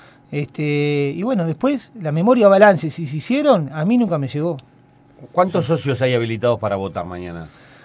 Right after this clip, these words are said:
Speaker 1: Hay ciento, mirá, la verdad, este, el número exacto no lo tengo porque el día seis de diciembre, este, por estatuto,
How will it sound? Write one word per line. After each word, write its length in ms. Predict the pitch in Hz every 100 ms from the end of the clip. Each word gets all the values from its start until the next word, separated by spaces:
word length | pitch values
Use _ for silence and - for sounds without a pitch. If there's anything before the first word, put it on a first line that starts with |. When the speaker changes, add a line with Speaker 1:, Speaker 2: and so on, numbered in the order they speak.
| -
Speaker 1:
Hay 220 | - 190 202
ciento, 1120 | 214 233 233 196 240 233 233 226 226 214 208 - - -
mirá, 340 | 185 196 156 - _ 170
la 140 | 151
verdad, 260 | 165 208 220
este, 560 | - 190 175 165 156
el 100 | 165
número 320 | 185 247 226 185
exacto 420 | - 226 196 190
no 80 | 175
lo 120 | 165
tengo 300 | 214 226 214
porque 600 | 180 156 160 151 147 123 - - - - - - - _ _ -
el 140 | 151
día 220 | 220 226
seis 280 | 196 233 233
de 60 | 202
diciembre, 720 | 190 170 214 208 165 180 208 - _ _ _ _ -
este, 760 | 139 131 147 143 139 123 123 -
por 160 | 139 135
estatuto, 680 | 147 139 208 185 165 175